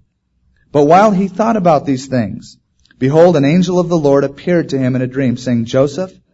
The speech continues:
son of David, do not be afraid to take to you Mary your wife, for that which is conceived in her is of the Holy Spirit.'"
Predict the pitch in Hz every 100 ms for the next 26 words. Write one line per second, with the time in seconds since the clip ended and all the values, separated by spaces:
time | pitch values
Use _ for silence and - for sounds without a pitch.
0 | _ _ _ - 127 113 110 104 104 131
1 | _ _ _ _ _ _ _ _ _ _
2 | _ _ _ 175 214 226 208 156 - 147
3 | 143 170 151 - 165 170 - _ _ -
4 | 175 139 143 123 127 143 160 135 92 90
5 | - - _ _ _ _ _ _ 156 185
6 | 226 214 208 - 175 - - 214 175 139
7 | 127 123 117 143 - _ _ _ _ 143
8 | 139 139 - 165 120 113 127 - _ _
9 | _ _ _ - 104 104 107 - 107 -
10 | - - _